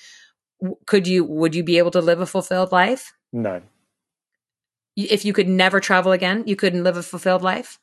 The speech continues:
Speaker 2: Uh, n-, not,
Speaker 1: I
Speaker 2: I
Speaker 1: call bullshit.
Speaker 2: Sorry?
Speaker 1: Sorry.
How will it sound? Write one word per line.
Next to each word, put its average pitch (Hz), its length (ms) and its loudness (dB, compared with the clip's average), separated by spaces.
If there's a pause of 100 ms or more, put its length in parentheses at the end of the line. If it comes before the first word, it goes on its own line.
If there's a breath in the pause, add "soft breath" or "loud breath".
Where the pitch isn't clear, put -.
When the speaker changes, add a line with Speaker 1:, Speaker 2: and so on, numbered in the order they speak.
Speaker 2:
Uh, 214 100 -8
n-, 185 280 -8
not, 175 220 -4 (1400 soft breath)
Speaker 1:
I 135 240 2
Speaker 2:
I 175 80 4
Speaker 1:
call 151 220 0
bullshit. 139 180 -16 (600)
Speaker 2:
Sorry? - 180 0
Speaker 1:
Sorry. 120 260 -6